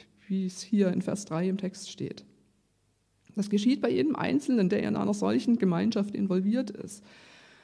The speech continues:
Der Austausch untereinander hilft enorm, mich selbst relativ zu den anderen zu sehen und dann auch meine eigene Haltung nicht die, für die einzig richtige Halt-, Haltung zu halten.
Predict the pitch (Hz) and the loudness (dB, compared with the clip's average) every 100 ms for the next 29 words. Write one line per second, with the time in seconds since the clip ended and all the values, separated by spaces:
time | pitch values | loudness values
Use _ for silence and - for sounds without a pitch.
0 | - 196 - 208 294 - 202 185 208 208 | -4 -2 0 0 -2 0 0 2 2 2
1 | 185 185 247 285 202 202 208 160 160 214 | 2 2 2 0 0 0 -2 -2 0 0
2 | 285 - 160 - - - _ - 190 202 | 0 -2 -4 -10 -20 -20 _ -2 0 0
3 | - 233 202 - - 170 - 233 190 208 | 2 2 2 -2 -2 0 0 0 -2 -2
4 | 208 202 196 202 220 185 180 - 151 151 | -4 -4 -2 0 0 -2 -6 -4 -4 -2
5 | 156 - - 180 185 - 190 214 143 214 | -4 -6 -2 0 0 2 2 4 2 4
6 | 220 175 196 262 202 180 208 202 - 202 | 2 4 4 4 4 4 2 0 -2 -2
7 | - - 220 208 202 202 202 196 185 185 | 0 0 0 -2 -4 -4 -2 -2 -2 0
8 | 208 208 - - - 202 196 170 165 - | -2 -4 -18 -18 -4 0 0 -2 -4 -6
9 | - 170 151 - | -2 0 0 -2